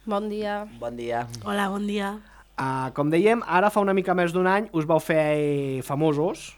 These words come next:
Speaker 4: i famoses gràcies al, al vídeo dels aplaudiments. Ara torneu a la càrrega amb el vídeo dels m'agrada, dels likes. Ah, per què?
Speaker 1: Mm, bueno, al final mos hem estat trobant durant aquest temps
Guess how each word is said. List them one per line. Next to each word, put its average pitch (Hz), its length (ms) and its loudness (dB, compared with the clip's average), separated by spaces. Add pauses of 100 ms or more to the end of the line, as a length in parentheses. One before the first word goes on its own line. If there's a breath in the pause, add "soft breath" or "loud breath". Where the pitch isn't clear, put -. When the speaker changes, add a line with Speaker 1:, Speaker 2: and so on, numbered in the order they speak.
(140)
Speaker 4:
i 131 80 -4
famoses 139 580 -4 (360 loud breath)
gràcies 160 420 4
al, 139 240 2
al 135 180 -4
vídeo 131 220 0
dels 131 160 -2
aplaudiments. 120 720 0 (380 soft breath)
Ara 190 320 4 (160)
torneu 160 340 2
a 151 60 2
la 143 120 -2
càrrega 214 520 0
amb 139 240 -6
el 135 120 -4
vídeo 196 280 4
dels 147 240 0
m'agrada, 135 560 -2
dels 120 240 -10
likes. - 540 -6 (420 soft breath)
Ah, 117 340 -8
per 113 140 -12
què? 110 100 -12 (1300 soft breath)
Speaker 1:
Mm, 208 280 -6
bueno, 220 400 0
al 202 120 -6
final 208 920 -4
mos 196 220 -8
hem 202 140 -4
estat 214 260 -6
trobant 220 480 -6
durant 190 400 -6
aquest 190 280 -12
temps 277 380 -6